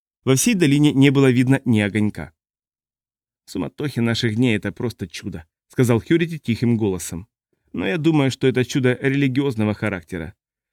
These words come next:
Может быть, это из-за того, что в доме Геннона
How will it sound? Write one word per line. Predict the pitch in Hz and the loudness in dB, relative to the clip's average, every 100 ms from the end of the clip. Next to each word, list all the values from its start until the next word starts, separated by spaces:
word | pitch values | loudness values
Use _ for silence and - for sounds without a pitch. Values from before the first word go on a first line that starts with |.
| _ | _
Может | - 196 151 | -6 -2 -2
быть, | 127 143 | 0 0
это | 127 120 | 0 0
из-за | 120 110 | 0 0
того, | 113 131 127 | -2 0 -2
что | - | -2
в | 110 | -6
доме | 110 113 113 | -2 0 0
Геннона | 110 110 107 101 | 0 2 2 0